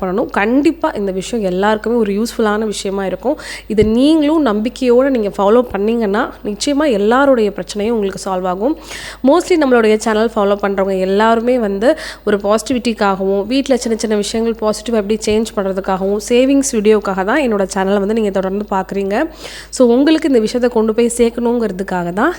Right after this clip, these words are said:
இந்த வீடியோ நான் கொடுத்துருக்கேன். Mostly நான் கொடுக்குற எல்லா வீடியோலையும் வரக்கூடிய கமெண்ட்டை நான் ஃப்ரீயா இருக்கும்போது ரீட் பண்ணி பார்த்துட்டு எல்லாருக்குமே mostly நான் ரீப்ளை பண்ணிடுவேன்.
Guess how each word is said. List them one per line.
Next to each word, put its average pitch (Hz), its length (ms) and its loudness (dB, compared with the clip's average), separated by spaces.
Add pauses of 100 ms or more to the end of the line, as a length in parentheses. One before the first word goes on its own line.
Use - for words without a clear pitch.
(120)
இந்த 214 220 2
வீடியோ 202 220 2
நான் 190 200 -4
கொடுத்துருக்கேன். 185 440 -4 (420)
Mostly 339 320 4
நான் 285 240 4
கொடுக்குற 269 340 4
எல்லா 233 500 4 (200)
வீடியோலையும் 233 540 2
வரக்கூடிய 226 520 2
கமெண்ட்டை 220 360 0
நான் 262 200 2
ஃப்ரீயா 226 240 4
இருக்கும்போது 208 380 0
ரீட் 214 240 -4
பண்ணி 208 160 -4
பார்த்துட்டு 185 440 -4
எல்லாருக்குமே 226 720 0
mostly 233 200 -4
நான் 214 180 0
ரீப்ளை 226 360 -2
பண்ணிடுவேன். 190 500 -2